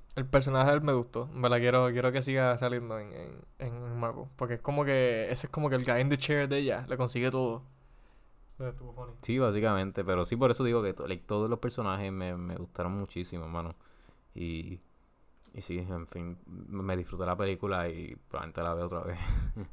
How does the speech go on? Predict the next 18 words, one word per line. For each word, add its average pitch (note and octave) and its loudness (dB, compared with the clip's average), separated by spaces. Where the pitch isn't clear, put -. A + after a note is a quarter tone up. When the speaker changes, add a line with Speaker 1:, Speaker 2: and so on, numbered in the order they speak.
Speaker 2:
Pero F2+ 4
Speaker 1:
Una F2 4
terc-, F2+ -4
una D3 -4
tercera D#3 6
vez. D3+ 6
Speaker 2:
Sí, D4+ -6
está F#2 2
bien, D3+ -2
bendito, A2+ -2
como A2 -2
si G2+ -2
yo G2 0
no B2 2
repitiera D3+ 4
película. A#2 -2
Speaker 1:
<laughs> - -12
Ya, - -18